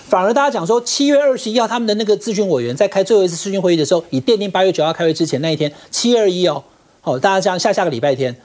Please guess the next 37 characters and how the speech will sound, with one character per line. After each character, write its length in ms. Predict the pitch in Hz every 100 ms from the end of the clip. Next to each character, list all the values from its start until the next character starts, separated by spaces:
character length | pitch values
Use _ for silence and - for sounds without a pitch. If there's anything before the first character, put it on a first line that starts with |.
| _ _
就 100 | -
想 160 | 220 170
要 60 |
提 400 | 196 - 139 185
前， 240 | 214 135 131
就 140 | 151
是 200 | 151 135 - - - _
反 120 | - 160
而 200 | 247 226 -
不 60 | 160
要 120 | 208
夜 100 | 220
长 160 | 180 170
梦 160 | 185
多 140 | 165 147
了， 60 |
就 100 | 131
提 160 | 185 151
拜 140 | 143
登 180 | 135 120
了。 60 | 107
所 120 | 262
以 40 | 254
拜 140 | -
登 140 | 262
可 100 | 254
能 140 | 180 190
还 160 | 156
在 100 | 165
八 140 | 208 180
月 80 | 185
九 100 | 139
号 100 | 143
之 140 | 143
前 160 | 123 104
先 160 | 120
提。 180 | 127 95